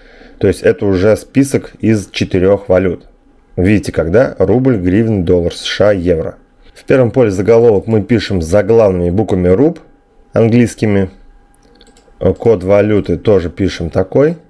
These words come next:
Символ валют. Также вот мы можем наводить мышку, здесь все понятно. Мы просто здесь можем поставить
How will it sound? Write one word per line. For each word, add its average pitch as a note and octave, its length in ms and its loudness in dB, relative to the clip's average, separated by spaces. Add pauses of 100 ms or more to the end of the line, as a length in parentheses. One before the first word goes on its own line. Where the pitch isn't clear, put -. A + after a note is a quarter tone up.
(560)
Символ A2+ 640 0
валют. G#2 540 0 (120)
Также F#2 320 0
вот F2 140 -2
мы G2+ 140 0
можем F#2 260 2
наводить F#2 300 0
мышку, E3 320 -2
здесь G2 240 0
все - 120 -4
понятно. F#2+ 460 0
Мы A#2+ 160 0
просто A2 400 0
здесь F#2+ 260 -2
можем F#2+ 240 0
поставить F#2+ 520 -2